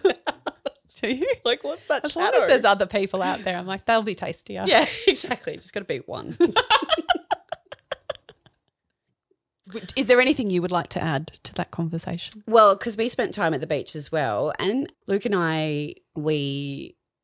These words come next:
Speaker 1: are really quite enjoying ocean swimming at the moment.
Speaker 2: Mm.
Speaker 1: So being pregnant, I don't love a lot of exercise.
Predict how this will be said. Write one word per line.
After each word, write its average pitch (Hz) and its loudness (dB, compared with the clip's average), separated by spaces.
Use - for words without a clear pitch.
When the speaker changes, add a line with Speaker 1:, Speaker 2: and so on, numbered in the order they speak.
Speaker 1:
are 147 -4
really 214 -2
quite 156 -2
enjoying 143 -2
ocean 185 -6
swimming 247 -4
at 220 -6
the 208 -10
moment. 233 0
Speaker 2:
Mm. 269 -10
Speaker 1:
So 160 2
being 170 4
pregnant, 143 -2
I - -8
don't 110 -10
love 147 -6
a 156 -6
lot 147 0
of 196 -6
exercise. - 0